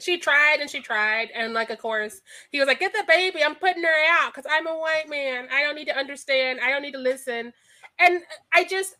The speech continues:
I don't know. Just the cacacity. Just the cacacity of this family when it comes to Martine made me want Toby to kick their asses. I was like, "Throw hands. Get all of them. Drag them all to the basement. Let's do it." <laughs> Because I was so mad for her.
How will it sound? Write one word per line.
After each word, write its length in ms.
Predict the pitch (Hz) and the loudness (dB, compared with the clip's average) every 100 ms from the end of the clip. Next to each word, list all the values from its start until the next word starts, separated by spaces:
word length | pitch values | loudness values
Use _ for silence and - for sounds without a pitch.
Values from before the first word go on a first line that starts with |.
| 339 | 2
I 80 | |
don't 180 | 392 392 | 2 2
know. 240 | 359 269 214 | 2 0 -2
Just 180 | 392 - | -8 -6
the 80 | 453 | -6
cacacity. 760 | 440 - 220 202 - 196 165 165 - _ 240 | -6 -2 0 0 -4 -12 -12 -18 -20 _ -8
Just 160 | 349 349 | -6 -2
the 60 | |
cacacity 500 | 403 381 262 247 359 | -4 2 4 4 0
of 40 | 320 | -10
this 140 | 285 | -10
family 380 | 233 214 220 208 | -8 -6 -6 -6
when 80 | 202 | -6
it 60 | 208 | -8
comes 180 | 220 | -8
to 80 | 214 | -6
Martine 560 | 214 196 208 185 226 269 - _ _ - | -6 -6 -10 -12 -10 -12 -14 _ _ -6
made 300 | 233 240 247 | 2 2 4
me 100 | 240 | 0
want 240 | 220 220 - _ | 2 2 -2 _
Toby 280 | 254 214 233 | -2 0 -2
to 60 | |
kick 160 | 208 233 | -2 -4
their 100 | 196 | -4
asses. 560 | 175 156 - - 196 - | -4 -8 -12 -18 -20 2
I 180 | 254 269 | 4 6
was 100 | 262 | 4
like, 180 | 254 - 220 - | 0 -2 -10 4
"Throw 140 | 330 | 4
hands. 420 | 262 190 180 196 | 4 -2 -8 -14
Get 180 | 214 285 | 0 6
all 180 | 262 247 | 8 6
of 60 | 202 | 2
them. 180 | 180 | -4
Drag 160 | 202 262 | 0 2
them 80 | 269 | 2
all 100 | 254 | 0
to 80 | 226 | -2
the 80 | |
basement. 320 | 208 196 - 208 | -8 -8 -8 -8
Let's 160 | 214 | -8
do 200 | 208 196 | -6 -6
it." 140 | 190 - | -6 -10
<laughs> 60 | 262 - - 370 349 392 392 | -12 6 6 8 6 6 6
Because 320 | 466 247 349 | 6 8 6
I 180 | 240 359 | 6 4
was 120 | 370 - | 2 4
so 120 | 359 - | 4 4
mad 160 | 330 - | 6 6
for 80 | - | 4
her. 240 | - - | -2 -2